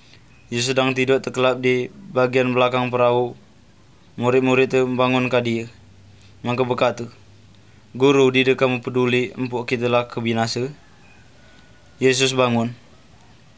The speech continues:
Mangku merintah ke angin dengan ombak itu, "Diam, tenanglah."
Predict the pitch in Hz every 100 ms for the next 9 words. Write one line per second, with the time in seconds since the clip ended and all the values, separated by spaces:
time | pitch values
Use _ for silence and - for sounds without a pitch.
0 | - 123 127 131 135 131 131 127 127 127
1 | 123 127 127 123 123 123 - 127 120 113
2 | 113 117 123 - _ - _ - 127 143
3 | 113 110 - _ _ _ _ _ _ -
4 | 120 120 113 104